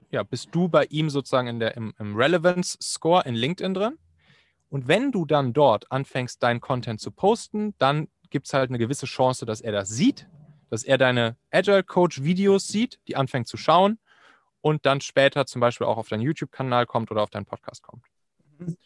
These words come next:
Speaker 1: Und schon baust du dir langsam aber sicher die Sichtbarkeit in der Zielgruppe auf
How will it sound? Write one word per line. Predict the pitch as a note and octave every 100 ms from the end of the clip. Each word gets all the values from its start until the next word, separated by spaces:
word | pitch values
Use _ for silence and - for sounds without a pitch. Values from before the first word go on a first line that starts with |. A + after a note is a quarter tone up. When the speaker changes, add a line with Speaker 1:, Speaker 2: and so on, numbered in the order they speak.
| _ _ _
Speaker 1:
Und | C3 -
schon | E3
baust | D3 D3+ -
du | D3+
dir | C3+
langsam | C3 E3 F3 E3+
aber | C3+ B2+
sicher | A#2 D#3+ G#3 A#3+ - _ _ _ _
die | C3+
Sichtbarkeit | A#2 F3+ - - - E3+ - D#3+ D#3 E3 G3 - - _ -
in | D3
der | C3+
Zielgruppe | - - C#3 B2 A#2 A#2
auf | A#2+ F3+ C4+ -